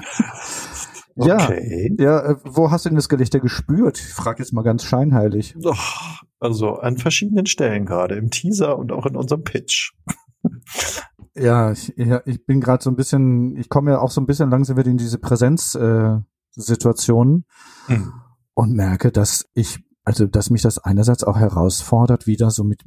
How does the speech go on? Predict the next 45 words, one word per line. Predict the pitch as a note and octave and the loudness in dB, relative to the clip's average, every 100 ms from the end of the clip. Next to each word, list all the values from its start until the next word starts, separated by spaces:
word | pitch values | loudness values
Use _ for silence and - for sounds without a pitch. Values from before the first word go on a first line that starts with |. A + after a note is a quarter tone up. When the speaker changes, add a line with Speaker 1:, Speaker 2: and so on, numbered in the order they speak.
| - | -10
Speaker 1:
vielen | - B2 G#2+ | 0 2 4
Menschen | F#2+ G2 - | 2 0 0
in | A2 | 0
einem | F#2+ G2 | 2 0
Raum | F2 F2 | 0 -2
zu | - B2+ | 0 2
sein, | A#2+ D3 C3+ | 4 4 4
weil | G2 | 0
ich | F2 - | -2 -4
diese | A2 G2+ | -2 0
Energie | G2 F#2+ A2+ G#3+ | 0 0 0 0
nicht | E3 G#2 | 0 2
mehr | F#2+ F#2 | 0 0
kenne. | - F#2+ F2+ F2+ - - - - - | -4 -2 0 -2 -8 -20 -20 -14 -6
Also | G#2 | -2
ich | A2 - | -2 -2
jetzt | A#2 - | -2 2
seit | A#2 - | 0 2
anderthalb | B2 B2 A#2 | 2 2 2
Jahren | A#2 A2+ | 2 2
im | G#2+ | 2
Homeoffice | G#2 A2 B2+ D3 C#3 | 2 2 2 2 2
und | B2+ A#2 A2+ | 0 0 0
merke | G2+ G#2+ C3 | 0 0 0
hier, | C3 C3+ C3+ _ _ _ - - - - _ _ _ _ _ - | 4 4 2 _ _ _ -20 -20 -20 -20 _ _ _ _ _ -2
es | C#3 | 0
ist | - C3 - | 0 -2 0
wieder | B2 C3+ | 0 2
etwas | D3 D3+ C#3+ | 2 0 0
anderes, | - A2 B2 C3 D#3+ - | 0 2 4 4 2 2
es | C#3 | -4
ist | C3 A#2+ | -2 0
was | A#2 G#2+ | 0 0
anderes | - C3 C3+ - | 0 2 2 2
gefragt, | C#3+ - F#2 G#2 - | -2 0 -2 -2 -4
im | A#2 A#2+ A2+ A2+ | 0 2 2 0
Präsenz | - A2 G2+ F#2 C3+ - | 0 0 2 2 0 0
zu | - B2 | -2 0
sein, | G#2 E2+ F2+ A#2 C#3 | 0 0 0 0 0
immer | A2+ B2 A#2 | 2 4 4
miteinander | G#2+ - G#2 A2+ | 2 0 2 2
im | C3 | 2
Kontakt | C#3+ C#3 G#3 | 0 0 -2
zu | - G3+ | -2 -2
sein. | F#2+ D2+ D#2+ | -2 -4 -12